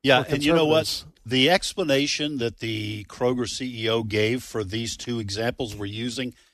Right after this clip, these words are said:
Speaker 1: the, uh, clear promotion of, uh, of Pride Month
Speaker 2: Sure.
Speaker 1: uh, on the aprons, but then this ludicrous, I mean, he, he gave some kind of ludi-, ludicrous explanation for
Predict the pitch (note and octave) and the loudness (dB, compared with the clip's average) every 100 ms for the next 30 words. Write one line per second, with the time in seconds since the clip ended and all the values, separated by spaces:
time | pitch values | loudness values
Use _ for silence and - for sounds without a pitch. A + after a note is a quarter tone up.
0 | _ - A2 G#2+ G#2 G2 G2 - - C#3+ | _ -2 0 2 4 4 2 -4 -4 6
1 | D#3+ D#3 C#3+ A#2 F#2 _ _ _ _ - | 8 10 10 8 4 _ _ _ _ -2
2 | A#2+ B2 B2 - A2 G#2 G#2+ G#2+ G2 A#2 | 4 6 6 2 -2 -4 -4 -2 2 2
3 | G2+ - A2+ A#2 G#2 - C3 A#2 F2 F#2 | 0 2 0 2 -2 4 6 6 6 -4
4 | F2 - - - A#3+ G#2+ G#2+ A2 A#2 A2 | -6 -8 -4 2 2 4 2 2 4 2
5 | G#2 G#2+ A2+ A2+ G2+ F#2 - G#2 A2+ G#2+ | 2 4 4 2 -4 -4 -6 0 2 2
6 | G#2 A2 G2 - - _ _ A2 F#2+ A#2+ | 0 -2 -2 -6 -14 _ _ -14 -10 -4
7 | A2+ D3+ G3+ F#3 - B2 A2+ - - _ | 4 6 6 4 2 2 2 -2 -8 _
8 | _ C#3+ C#3 A#2 _ - - A#2 D#3 C3+ | _ 4 4 2 _ -14 -8 -2 -2 2
9 | E3+ F#3 B2 D3 D3+ - D#3+ C#3+ D#3 B2 | 0 0 4 6 6 2 0 4 4 4
10 | C#3+ D#3 C#3+ D3 C#3 D#3+ C3 B2+ D3 B2+ | 4 4 2 2 2 2 0 -2 0 0
11 | - A#2+ A#2 B2 C3 A#2+ G#2 - A2 | -2 -2 2 2 2 -2 -6 0 2